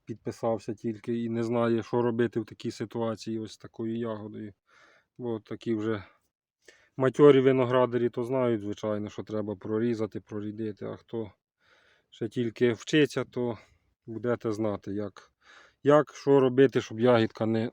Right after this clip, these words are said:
давила одна одну. Ось так можна ось цей горошок весь вирізати, щоб не було, щоб була гарна, товарна, тоді і самому її приємно прийти, скуштувати, чим ось цей дріб'язок той такий.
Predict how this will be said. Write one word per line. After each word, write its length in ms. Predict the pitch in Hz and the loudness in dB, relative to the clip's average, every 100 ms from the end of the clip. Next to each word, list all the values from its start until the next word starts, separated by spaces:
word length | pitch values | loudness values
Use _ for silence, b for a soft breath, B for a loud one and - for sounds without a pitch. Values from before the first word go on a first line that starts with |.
| - | -2
давила 460 | 131 127 156 143 | 4 6 8 8
одна 280 | 127 117 120 | 6 4 2
одну. 420 | 117 120 107 107 92 b b b b b b _ | 2 0 -2 -6 -8 b b b b b b _
Ось 180 | 110 104 | -18 -12
так 220 | - 110 | -6 -4
можна 280 | 117 117 107 | 0 0 0
ось 180 | 107 - | -4 -6
цей 200 | - 101 | -6 -4
горошок 500 | 101 139 147 139 - | 0 4 4 2 0
весь 380 | 127 120 - _ - | -2 -4 -8 _ -10
вирізати, 720 | 120 131 127 117 113 - 110 | 2 4 6 2 0 -6 -8
щоб 240 | - 107 | -10 -10
не 100 | 110 | -8
було, 280 | 107 107 110 | -8 -8 -12
щоб 240 | - 139 117 | -10 -12 -12
була 280 | 117 110 113 - b b b b - | -10 -4 -6 -6 b b b b 4
гарна, 360 | 139 147 127 | 6 6 4
товарна, 520 | - 127 143 139 123 | 0 2 6 6 4
тоді 260 | 113 117 113 | -2 -4 -4
і 40 | |
самому 460 | 110 117 135 135 127 | -4 -2 0 0 0
її 160 | 120 113 | -2 -4
приємно 520 | 117 117 120 113 104 | -4 0 0 -2 -4
прийти, 440 | 110 101 113 101 _ _ _ _ _ _ _ | -8 -6 -8 -8 _ _ _ _ _ _ _
скуштувати, 840 | _ - 120 - 131 131 127 110 117 | _ -12 -10 -4 2 6 6 4 -4
чим 300 | - 117 107 - | -6 -8 -10 -12
ось 280 | 113 - - | -14 -14 -10
цей 140 | 117 | -8
дріб'язок 600 | 110 117 117 110 107 107 | -4 -2 -2 -2 -4 -6
той 180 | - 110 | -8 -12
такий. 420 | 110 104 110 104 | -12 -12 -10 -12